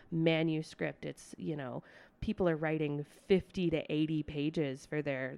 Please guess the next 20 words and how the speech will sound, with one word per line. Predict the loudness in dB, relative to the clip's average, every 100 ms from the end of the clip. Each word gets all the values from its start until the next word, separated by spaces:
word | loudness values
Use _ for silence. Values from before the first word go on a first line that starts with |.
| -4
their | -2
final | -2 -2 0 0
thesis, | -4 -6 -8 -6 -8 -6 -6
which | -6 -6 -2
just | 0 0 -4
feels | 0 2 2
so | -6 -14 -14 -6 2 4 4 0
big. | -4 -6 -8 -12 -20 -20 -20 -6
And | 0 2 2 -2 -8
truly, | 2 4 6 6 4 0 -8
truly, | 0 2 2 -2 -6 -10 2
all | 6 6
I | 4
can | 0 -4
offer | -4 -6 -4 -6 -4
is | -8 -10 -10
just | -4 -4 -6 -14 -20 -20 _ _ _
start, | -14 -14 -4 -2 -2 -4 -10 _ -4
because | -4 0 -2 -2 -2
I | 0 2 2 2